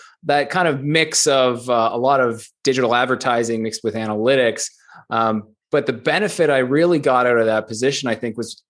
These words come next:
people were trying to sell me stuff all the time because on behalf of my customers that I was working for, they wanna sell me their, their media. And so I, we'd get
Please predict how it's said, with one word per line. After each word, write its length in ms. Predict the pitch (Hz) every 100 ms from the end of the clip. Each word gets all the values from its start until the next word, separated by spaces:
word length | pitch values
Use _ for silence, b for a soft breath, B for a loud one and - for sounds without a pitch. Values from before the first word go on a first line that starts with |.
| -
people 280 | 202 233 226
were 120 | 135
trying 220 | - 143
to 60 | 123
sell 280 | - 143
me 260 | 151 131 185
stuff 380 | 170 127 113 -
all 160 | 123 117
the 80 | 107
time 400 | - 143 165 110
because 220 | 101 110
on 380 | - 131 127 120
behalf 460 | - 123 131 131
of 140 | 135 113
my 260 | 117 110 104
customers 540 | - 208 - 123 107
that 80 | 110
I 60 |
was 140 | 107 104
working 460 | 110 107 104 101 98 B B
for, 560 | - 113 110 110 117 - _
they 320 | - 147 135 143
wanna 300 | 139 156 139
sell 180 | 170
me 100 | 156
their, 300 | 147 143 139 139
their 180 | 147 131
media. 400 | 185 254 101 82
And 200 | 90 95
so 220 | 107 104
I, 80 | 107
we'd 220 | 104 98
get 260 | 113 104